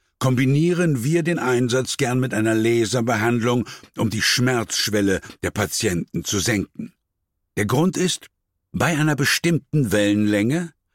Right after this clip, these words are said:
kann extrem gebündeltes, energiereiches Laserlicht einen ähnlich lindernden Effekt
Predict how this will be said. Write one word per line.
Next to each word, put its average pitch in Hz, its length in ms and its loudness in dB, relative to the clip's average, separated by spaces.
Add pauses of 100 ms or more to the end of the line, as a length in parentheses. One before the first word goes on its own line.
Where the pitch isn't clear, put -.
(200)
kann 135 180 0
extrem 147 640 0
gebündeltes, 131 840 0
energiereiches 104 920 0
Laserlicht 107 720 0 (200)
einen 127 340 0
ähnlich 160 560 0
lindernden 127 520 2
Effekt 117 480 -2